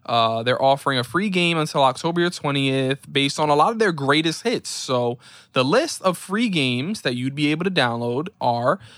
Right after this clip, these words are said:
Marvel's Spider-Man Remastered, Marvel's Spider-Man Miles Morales, God of War Ragnarok, Horizon Forbidden West,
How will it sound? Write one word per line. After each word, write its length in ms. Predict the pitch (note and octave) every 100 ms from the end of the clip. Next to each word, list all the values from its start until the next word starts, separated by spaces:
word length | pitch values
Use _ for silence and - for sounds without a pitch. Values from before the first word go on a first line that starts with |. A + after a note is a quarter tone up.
| - _ _
Marvel's 460 | B2+ C3+ C#3+ C#3+ C#3+
Spider-Man 500 | - C#3+ C#3 C#3 B2+
Remastered, 720 | B2 B2 C3+ E3+ - F3 A#3+ - -
Marvel's 460 | B2+ C3 C3 C3
Spider-Man 480 | - C#3+ C3+ C3+ B2+
Miles 320 | B2 A#2+ A#2+
Morales, 540 | B2+ B2 A#2+ D3+ A3 -
God 220 | C#3 B2+
of 120 | B2+
War 160 | B2 A2+
Ragnarok, 640 | C3+ A#3 D#3+ B2+ C3+ -
Horizon 640 | - A#2+ A#2+ C#3+ F3+ G#3
Forbidden 360 | G#3 G#3+ A#3+ B3+
West, 460 | E3+ C3 F#3 -